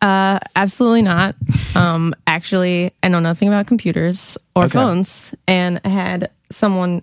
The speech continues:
Speaker 1: who was definitely under the age of twenty years old teach me how to use Twitter the other day.
Speaker 2: Yeah.
Speaker 1: Uh, which made me feel, which really empowered me,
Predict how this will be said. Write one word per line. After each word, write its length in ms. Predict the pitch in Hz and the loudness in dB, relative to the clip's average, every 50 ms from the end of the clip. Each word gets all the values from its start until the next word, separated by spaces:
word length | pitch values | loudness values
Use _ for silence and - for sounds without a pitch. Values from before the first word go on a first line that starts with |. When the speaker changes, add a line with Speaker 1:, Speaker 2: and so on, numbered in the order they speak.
| _ _ - | _ _ -4
Speaker 1:
who 220 | 185 202 190 180 | -2 0 0 0
was 180 | 175 175 165 170 | 0 -2 -2 -4
definitely 520 | - - 202 196 185 202 185 180 175 165 160 | 0 0 0 0 2 0 0 2 2 2 2
under 180 | 160 160 160 | 2 0 0
the 100 | 160 165 151 | 0 0 0
age 160 | 156 160 156 | 0 0 -2
of 100 | 165 160 | -2 -4
twenty 420 | - - - 165 156 156 156 151 151 | -2 0 0 2 2 2 2 0 0
years 200 | 147 147 160 175 | 0 -2 -2 -2
old 240 | 156 147 - - - | -2 -2 -2 -2 0
teach 180 | 180 165 - | -2 0 2
me 80 | 180 175 | 2 2
how 80 | 170 | 2
to 80 | 160 160 | 2 0
use 300 | 156 156 160 170 - - | 0 0 -2 -2 -4 -8
Twitter 340 | - - 180 160 151 156 151 | 0 2 2 2 2 0 -2
the 140 | 156 156 170 | -2 -2 0
other 160 | 165 170 - | 0 -2 0
day. 280 | - - - 185 180 - - | 0 0 0 0 -2 -2 -2
Speaker 2:
Yeah. 300 | 127 117 107 110 117 113 - - | 0 0 0 0 -4 -6 -6 -2
Speaker 1:
Uh, 420 | 196 180 170 165 165 180 175 175 | 0 2 2 2 0 0 0 -2
which 220 | 180 190 185 180 - | 0 0 0 2 2
made 200 | 180 170 170 170 | 2 2 2 2
me 100 | 165 170 | 0 0
feel, 500 | 170 - 180 165 151 156 156 160 170 170 _ _ _ _ _ - - - - - _ - | 0 0 0 0 0 0 0 -2 -2 -4 _ _ _ _ _ -20 -20 -20 -20 -20 _ 2
which 180 | - 226 190 | 2 2 4
really 220 | 196 220 220 220 214 | 4 4 4 4 4
empowered 500 | 202 - 185 185 170 170 175 196 208 233 | 2 0 0 0 0 0 2 0 0 2
me, 300 | 247 247 262 269 254 | 2 2 2 0 -2